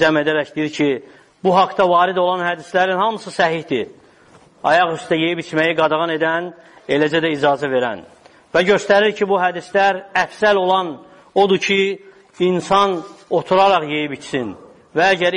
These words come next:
ehtiyac olduqda ayaq üstə yeyib içsə, eyib etməz. Həmçinin yeməyin ədəblərindən Peyğəmbər sallallahu aleyhi və səlləm su içərkən bir dəfə içməzdi. Suyu bir dəfəyə başına çəkməzdi.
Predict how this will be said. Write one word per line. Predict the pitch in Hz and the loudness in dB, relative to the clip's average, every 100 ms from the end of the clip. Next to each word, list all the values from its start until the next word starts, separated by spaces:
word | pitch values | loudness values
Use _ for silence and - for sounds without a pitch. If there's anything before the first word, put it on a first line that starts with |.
| 156 | -4
ehtiyac | - 185 180 | -2 0 0
olduqda | 170 160 156 147 175 170 170 - - | 0 -2 0 4 4 4 0 -14 -2
ayaq | 156 170 175 | 2 4 2
üstə | - 165 | 0 -2
yeyib | 156 165 151 | 0 -2 -6
içsə, | - 170 165 165 - - - - | -4 2 2 2 -4 -20 -14 -2
eyib | 160 147 127 | 0 0 0
etməz. | 143 123 101 - - _ _ _ _ | -2 -2 -4 -14 -20 _ _ _ _
Həmçinin | - 185 196 190 185 170 131 - - - | 0 0 0 0 0 -2 -6 -12 -16 -2
yeməyin | 156 170 175 185 | 2 2 2 0
ədəblərindən | 170 160 151 151 151 160 165 143 - - - _ - | -2 -2 -2 -2 -2 -4 -4 -6 -12 -20 -20 _ -2
Peyğəmbər | 160 165 165 180 180 | 0 2 2 2 0
sallallahu | 175 165 160 170 156 156 | -2 -2 -2 0 0 -2
aleyhi | 165 | -4
və | 147 139 | -4 -2
səlləm | 170 165 147 | -2 0 -2
su | - 180 | -2 -4
içərkən | 151 170 156 - 156 135 - - _ - | 0 -2 0 0 0 -2 -8 -20 _ -6
bir | 151 | -2
dəfə | 147 139 147 156 | 0 0 -2 -4
içməzdi. | - 143 151 123 98 - | -2 -2 -2 -4 -10 -8
Suyu | - 185 | -2 -2
bir | 196 185 | 0 -2
dəfəyə | 180 185 190 | -2 -2 -2
başına | 175 - 190 | -2 -4 -6
çəkməzdi. | 180 160 180 185 165 | -4 -2 0 0 2